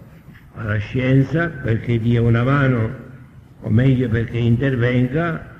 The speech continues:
con il figlio nato, con seme o proprio o altrui,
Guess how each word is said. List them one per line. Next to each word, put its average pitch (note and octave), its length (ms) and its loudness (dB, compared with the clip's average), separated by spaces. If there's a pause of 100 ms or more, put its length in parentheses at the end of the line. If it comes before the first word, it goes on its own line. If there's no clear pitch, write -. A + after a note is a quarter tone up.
(360)
con B2 760 2 (1600)
il G#2 160 -4
figlio A#2 840 0 (1300)
nato, B2 720 0 (880)
con A#2 840 4 (400)
seme C3 680 0 (1800)
o - 100 -10
proprio A#2 960 2
o G#2+ 140 -8
altrui, C3+ 1120 2